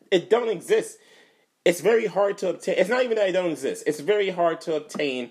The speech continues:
and even harder to maintain. And nobody wants to settle.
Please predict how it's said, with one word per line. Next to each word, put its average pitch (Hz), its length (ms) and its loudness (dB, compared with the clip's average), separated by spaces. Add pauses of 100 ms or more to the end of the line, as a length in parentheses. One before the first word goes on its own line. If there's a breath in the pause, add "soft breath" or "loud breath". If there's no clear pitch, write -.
(260 loud breath)
and 139 120 2
even 170 220 2
harder 147 240 2
to 127 100 -4
maintain. 117 640 -6 (1900)
And 147 140 6
nobody 175 240 4
wants 156 140 -4
to - 60 -14
settle. 107 260 -2